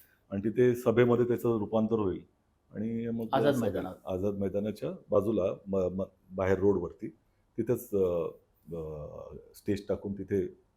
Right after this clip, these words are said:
Speaker 1: मोर्चाला सभेमध्ये रूपांतर त्याचं होऊन जाईल.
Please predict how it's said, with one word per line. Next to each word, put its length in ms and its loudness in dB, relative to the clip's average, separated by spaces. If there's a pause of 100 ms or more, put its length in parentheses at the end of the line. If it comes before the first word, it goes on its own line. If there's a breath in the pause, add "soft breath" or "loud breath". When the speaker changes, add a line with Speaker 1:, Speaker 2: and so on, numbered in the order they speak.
(400)
Speaker 1:
मोर्चाला 640 -2 (500)
सभेमध्ये 360 2
रूपांतर 280 -6
त्याचं 260 -16
होऊन 120 -14
जाईल. 380 -20